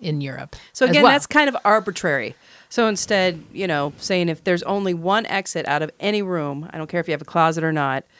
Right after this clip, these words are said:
Speaker 2: if, I mean, I understand that you need to, it could be a better code.
Speaker 1: Yes.
Speaker 2: Why don't they ask me about this, Ann?
Speaker 1: I don't know. We need to, we need to let them know that you're willing to
Speaker 2: I need
Speaker 1: give
Speaker 2: a
Speaker 1: your
Speaker 2: new
Speaker 1: opinion.
Speaker 2: job.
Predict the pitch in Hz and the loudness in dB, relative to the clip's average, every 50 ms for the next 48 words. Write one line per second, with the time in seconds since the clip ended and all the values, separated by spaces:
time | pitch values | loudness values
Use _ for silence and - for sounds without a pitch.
0 | - - - - _ _ _ - 156 165 160 - - _ _ - - - - - | -20 -20 -20 -20 _ _ _ -8 -6 -6 -6 -8 -16 _ _ -20 -20 -20 -20 -20
1 | - - - 180 185 185 180 180 190 196 185 165 - - 180 170 160 151 165 165 | -20 -16 -8 -6 -4 -2 0 0 0 -2 -2 -4 -4 -4 -4 -4 -4 -4 -4 -6
2 | 156 151 151 147 139 147 175 - _ _ _ _ _ _ _ _ _ _ _ _ | -6 -6 -6 -6 -8 -8 -12 -20 _ _ _ _ _ _ _ _ _ _ _ _
3 | _ _ _ _ _ _ _ _ _ _ _ _ _ - 175 175 - 180 156 165 | _ _ _ _ _ _ _ _ _ _ _ _ _ -14 -12 -6 -6 -6 -4 -4
4 | 156 151 147 135 135 127 - 147 135 131 131 - _ _ _ _ _ _ _ _ | -4 -4 -4 -4 -4 -4 -4 -4 -4 -6 -8 -12 _ _ _ _ _ _ _ _
5 | _ _ _ _ _ _ _ _ _ _ _ _ _ _ - - - - - - | _ _ _ _ _ _ _ _ _ _ _ _ _ _ -20 -20 -20 -18 -20 -20
6 | - - - - - _ _ _ _ _ _ _ - 156 143 139 110 - - - | -20 -20 -20 -20 -20 _ _ _ _ _ _ _ -6 -4 -4 -4 -4 -6 -8 -12
7 | - - 240 254 294 320 349 330 - 233 208 185 180 156 - - - - - 135 | -6 -4 -2 -2 0 0 -2 -2 0 -2 0 0 -2 -2 -4 -8 -12 -18 -20 -20
8 | - 143 139 - - - - - 220 233 214 202 294 415 453 480 494 494 494 494 | -20 -20 -20 -20 -20 -20 -18 -12 -6 0 2 4 4 4 4 4 4 2 2 0
9 | 466 - - - - _ - 190 180 247 262 311 339 370 370 359 349 269 208 - | -2 -4 -6 -8 -12 _ -16 -6 -2 -2 0 2 2 2 2 2 2 2 2 2
10 | 254 277 277 269 240 240 202 180 180 180 - 180 170 165 170 165 160 160 - 165 | 0 2 2 4 4 4 4 2 2 2 0 0 2 2 2 2 0 0 -2 -2
11 | 160 160 160 165 160 160 156 151 - - 233 247 165 170 170 175 165 156 - - | -2 -2 -2 -2 -4 -4 -6 -8 -8 -8 -4 -2 -2 0 0 0 0 0 0 0
12 | 214 185 190 175 143 120 - - | 0 0 0 0 0 -2 -4 -6